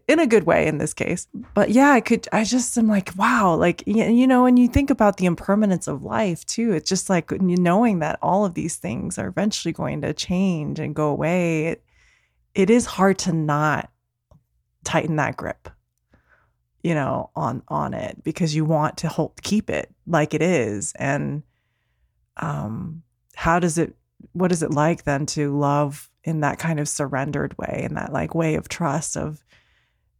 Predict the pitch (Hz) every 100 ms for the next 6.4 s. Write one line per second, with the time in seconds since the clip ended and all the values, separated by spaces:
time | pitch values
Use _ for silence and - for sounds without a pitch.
0 | - 190 - - - 226 - - 254 277
1 | 262 247 247 269 277 240 190 170 196 -
2 | 240 - 214 226 220 220 - 202 - 233
3 | 233 - 214 226 208 190 185 185 190 196
4 | - - 190 196 180 170 151 151 156 160
5 | 156 _ _ _ _ _ _ _ _ 180
6 | 180 165 156 160